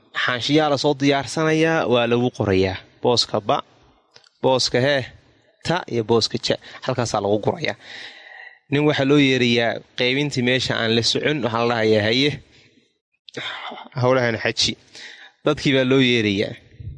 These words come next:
Haye, waxa la geelle, saddexdaas mid kala bax. Xaanshiyood. Mid buu kala baxayaa. Tuu kala baxo buu leeyahay. Miyaa la garanayaa tuu kala baxay? Waxaa la dhahayaa, "Haye, Cali, adna mid kala bax. Fura."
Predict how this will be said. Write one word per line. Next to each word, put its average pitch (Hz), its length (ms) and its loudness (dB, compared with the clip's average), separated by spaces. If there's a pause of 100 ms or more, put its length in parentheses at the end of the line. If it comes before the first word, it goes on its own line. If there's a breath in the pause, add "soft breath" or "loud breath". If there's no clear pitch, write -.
(200)
Haye, 131 140 -2
waxa 123 120 -2
la 123 140 0
geelle, 123 420 0 (520 loud breath)
saddexdaas 131 600 -2
mid 123 160 -8
kala 113 240 -2
bax. - 180 -6 (440)
Xaanshiyood. 113 720 0 (1200 loud breath)
Mid 127 180 -2
buu 110 120 0
kala 104 260 -2
baxayaa. 110 400 -4
Tuu 185 240 2
kala 147 260 0
baxo 190 280 2 (160)
buu 120 160 -4
leeyahay. 117 400 0 (540)
Miyaa 185 200 2
la 190 100 -2
garanayaa 180 360 2
tuu 175 140 0
kala 170 180 2
baxay? 117 260 -4 (1000 loud breath)
Waxaa - 220 -4
la 143 120 2
dhahayaa, 135 120 0
"Haye, 160 180 2
Cali, 156 240 0
adna 156 220 0
mid 165 160 -2
kala 139 260 0
bax. 131 140 -6 (720 soft breath)
Fura." 139 320 0